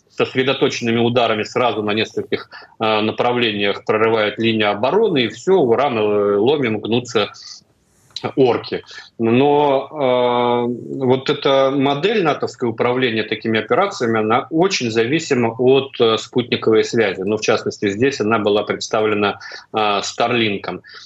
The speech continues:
А в прифронтовой зоне Старлинк работать перестал. Мы просто рэбом положили, э, систему спутникового позиционирования, без которого вот это детище Маска не работает. И я сам вот сколько раз бывал в, в, в тех местах, там, конечно,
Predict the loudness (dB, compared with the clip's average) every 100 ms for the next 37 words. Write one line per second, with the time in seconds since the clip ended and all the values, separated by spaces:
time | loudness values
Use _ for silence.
0 | -6 -2 -2 -2 -2 0 -2 0 0 2
1 | 2 2 2 0 -2 -8 -14 -16 -12 -4
2 | -2 0 0 -2 -6 -2 -2 0 -2 -2
3 | -6 -4 -2 -4 -4 -4 -4 -6 -4 -4
4 | 0 0 0 0 0 2 2 0 0 0
5 | 0 0 0 2 2 0 -4 -18 -18 -4
6 | 0 0 0 -4 -2 0 0 -2 -2 -2
7 | -2 -2 -2 -4 -2 -2 -2 0 -2 -4
8 | -6 -4 -4 0 2 2 0 -4 -4 -4
9 | -4 -4 -4 -2 -2 -4 -8 -10 -20 -16
10 | -4 0 2 2 2 0 0 0 0 -4
11 | -6 -6 -2 2 4 4 2 -2 _ _
12 | -6 -4 -2 -6 -6 -4 -2 -4 -4 -2
13 | 0 0 -2 -4 -2 0 0 -2 -8 -6
14 | -4 -2 -4 -4 -2 -2 -2 -2 -2 -2
15 | -2 -2 -2 -6